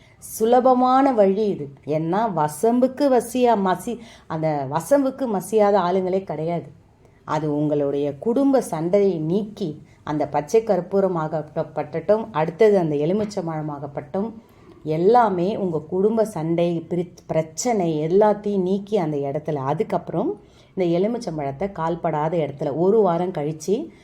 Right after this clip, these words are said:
மறுநாள், அந்த மறாத வாரம் காலையில, திங்கட்கிழமை காலையில அதை எடுங்க. கட்டிலு கீழே அது அப்படியே இருக்கட்டும்.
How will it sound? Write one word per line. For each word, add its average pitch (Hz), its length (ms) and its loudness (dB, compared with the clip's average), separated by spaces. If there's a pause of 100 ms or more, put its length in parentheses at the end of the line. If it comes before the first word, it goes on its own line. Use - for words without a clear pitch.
(180)
மறுநாள், 214 560 2 (240)
அந்த 156 360 -2
மறாத 208 640 4
வாரம் 170 340 -2
காலையில, 151 420 0
திங்கட்கிழமை 170 540 0
காலையில 165 460 -2
அதை 143 180 -4
எடுங்க. 135 340 -8
கட்டிலு 143 320 -8
கீழே 160 320 -4
அது 147 140 0
அப்படியே 147 400 -4
இருக்கட்டும். 175 420 -6